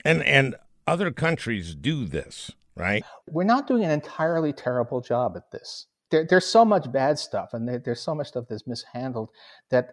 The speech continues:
Speaker 2: I think we're not giving enough credit to the pieces that are being done right, of which the most important is a big expansion of unemployment benefits.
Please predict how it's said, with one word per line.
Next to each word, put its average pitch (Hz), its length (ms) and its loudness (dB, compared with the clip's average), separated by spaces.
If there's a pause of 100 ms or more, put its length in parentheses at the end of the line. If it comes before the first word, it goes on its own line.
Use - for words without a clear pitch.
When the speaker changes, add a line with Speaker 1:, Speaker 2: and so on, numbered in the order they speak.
Speaker 2:
I 131 80 4
think 196 480 -2
we're 139 80 0
not 135 300 -2
giving 135 220 -2
enough 123 340 -2
credit 120 400 -2
to 117 100 -6
the 113 120 -8
pieces 131 580 -8
that 107 160 -2
are 101 80 -4
being 101 360 -8
done 95 280 -6
right, 117 440 0 (380)
of 120 140 2
which 147 240 0
the 131 80 0
most 123 340 2
important 127 640 -4
is 110 500 -2 (440)
a 117 80 2
big 160 440 2
expansion 113 640 -6
of 107 160 -10
unemployment 117 680 -10
benefits. - 640 -14